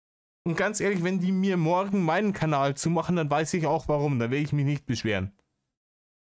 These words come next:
Und dann denke ich mir, schön ist gewesen, über ein Jahr. Im Übrigen,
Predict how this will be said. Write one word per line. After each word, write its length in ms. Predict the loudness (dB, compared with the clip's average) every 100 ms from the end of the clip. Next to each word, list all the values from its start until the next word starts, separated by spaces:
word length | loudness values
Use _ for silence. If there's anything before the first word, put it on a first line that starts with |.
| _ _ _ -4
Und 80 | 0
dann 120 | 2
denke 160 | 2
ich 60 | 2
mir, 120 | 0
schön 180 | 0 0
ist 160 | 0 0
gewesen, 340 | -2 -2 -4 -12 _ -6
über 280 | -2 0 0
ein 240 | 0 0
Jahr. 360 | 0 0 -2 -2
Im 120 | -2
Übrigen, 360 | 0 0 -2 -2